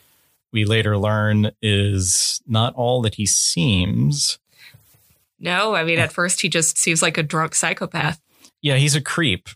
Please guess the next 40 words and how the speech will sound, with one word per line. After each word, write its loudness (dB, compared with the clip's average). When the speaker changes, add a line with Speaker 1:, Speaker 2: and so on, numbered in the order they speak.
Speaker 2:
He's 0
Speaker 1:
Uh, 2
Speaker 2:
definitely 0
a -2
creep. -2
Speaker 1:
he 0
walks 0
up -4
to -2
Joan 0
and 2
says, 0
like, 0
"Hey, 2
let 0
me 2
show 0
you 2
a 0
trick. -2
Write -2
down 0
your 0
address." 0
And 0
Speaker 2:
She 0
Speaker 1:
I 0
Speaker 2:
very 2
reluctantly -2
does. -2
Speaker 1:
Yeah, 0
and 0
then 2
he 2
just -2
takes -2
her 0
address 0
and 0
is, 0